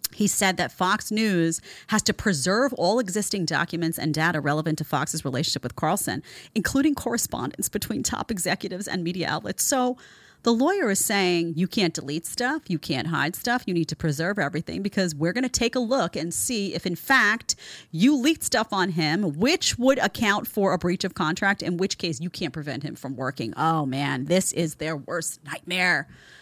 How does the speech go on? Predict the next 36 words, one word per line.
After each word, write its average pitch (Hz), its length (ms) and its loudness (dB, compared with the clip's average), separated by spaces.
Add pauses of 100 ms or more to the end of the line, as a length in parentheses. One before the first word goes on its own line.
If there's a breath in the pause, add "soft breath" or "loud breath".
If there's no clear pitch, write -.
(580 loud breath)
It's 202 180 2
a 240 120 8
nightmare 170 640 -2
for 139 180 -6
them. 135 380 -4 (340)
It's - 140 -4
a 254 40 4
nightmare 277 280 4
because 175 240 0
I 170 100 6
will 160 100 -2
guarantee 139 420 0
you 139 160 2
that 127 160 -4
there's 123 160 -2
stuff - 180 -4
to - 80 -16
be - 80 -8
found. - 440 -10 (140)
<laughs> - 120 -6 (100)
I 233 140 8
will 208 220 4
g-, 151 140 -8 (920 soft breath)
let 180 160 4
me 196 80 0
say 160 280 0
it. - 120 -8
Let 180 160 2
me 196 80 4
look 185 220 0
at - 100 -8
you 160 400 -4 (480)
and 165 220 0
tell 165 240 2
you 156 180 0
this. - 480 0